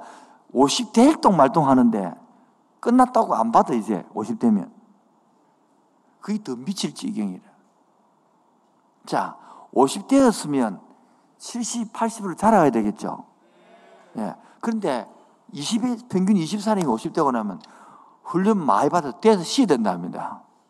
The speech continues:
그러니까 인물이 안 나타나는 거예요. 오히려 세상 사람은요, 칠십이면, 팔십인 사람은 더 쉬우면 구십, 그렇게 더, 더 배워가려 합니다.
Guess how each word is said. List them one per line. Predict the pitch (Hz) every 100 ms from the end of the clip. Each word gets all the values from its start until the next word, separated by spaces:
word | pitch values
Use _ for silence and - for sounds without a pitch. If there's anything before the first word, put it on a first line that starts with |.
| _ _ _ _ _ _ _ _ _ _ _ _ _ _ _
그러니까 | 262 247 -
인물이 | 240 240 185
안 | - 175
나타나는 | - - 170 -
거예요. | - _ _ _ _ - - -
오히려 | 170 190
세상 | 151 127 180 208
사람은요, | 196 139 120 107 101 92 - _ - _ _
칠십이면, | - 240 220 220 190 131 117
팔십인 | - 190 190 202 170
사람은 | 123 123 104 95 90 -
더 | 120
쉬우면 | 131 - 170 117
구십, | - 196 - 160 - _ - - - _
그렇게 | 269 311 233 -
더, | 139 196 349 359 370 -
더 | 190 262 277
배워가려 | - 294 269 143 117
합니다. | 104 98 -